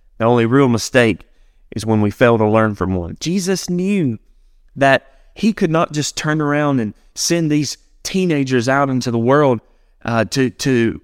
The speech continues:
work in ministry in his name. No, he knew that Peter and Andrew, James and John,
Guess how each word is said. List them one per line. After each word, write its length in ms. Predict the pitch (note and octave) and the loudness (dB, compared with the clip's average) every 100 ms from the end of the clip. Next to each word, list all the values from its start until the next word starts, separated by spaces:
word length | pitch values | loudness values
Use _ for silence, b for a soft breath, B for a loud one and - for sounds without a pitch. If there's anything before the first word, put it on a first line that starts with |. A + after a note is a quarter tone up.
| _ | _
work 340 | B2+ D3 D#3 | -2 0 2
in 160 | D#3 C3+ | 0 0
ministry 580 | D3+ E3 - - D2 F2 _ _ _ - | 0 0 -4 -6 -8 -8 _ _ _ -6
in 180 | C3+ | -4
his 360 | C#3 D3 E3+ C#3+ | -2 -2 -2 0
name. 320 | D#3 E3 A#2+ | 0 0 0
No, 200 | B2 D3+ | 2 0
he 200 | D#3 F#3 | 0 -4
knew 640 | F3+ F3 F#3+ C4 E3+ B2+ - _ _ _ - | -2 -2 0 2 2 0 -4 _ _ _ -6
that 200 | C3 - | -6 -4
Peter 260 | C#3+ F3+ | -2 0
and 80 | G#3 | 0
Andrew, 360 | F3 D#3+ D3+ E3 | 0 0 -2 -2
James 400 | C3+ C#3 D#3+ D#3+ | -2 -2 -2 -4
and 100 | E3+ | -2
John, 400 | C#3 B2+ C3+ | 0 2 0